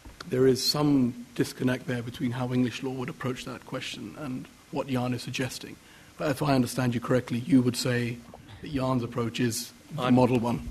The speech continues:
Speaker 2: I'm moving in, in Jan's direction, yes.
Speaker 1: Okay. Um, can I, any other questions? I think there was some,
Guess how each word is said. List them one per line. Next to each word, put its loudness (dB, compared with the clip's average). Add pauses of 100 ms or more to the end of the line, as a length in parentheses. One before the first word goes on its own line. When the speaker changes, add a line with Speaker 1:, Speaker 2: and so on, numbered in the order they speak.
(120)
Speaker 2:
I'm 6
moving 10
in, 8
in 4
Jan's 8
direction, 2
yes. 0 (160)
Speaker 1:
Okay. 4 (600)
Um, 10 (360)
can 10
I, 12
any 12
other 12
questions? 4
I 4
think 2
there 4
was 0
some, 4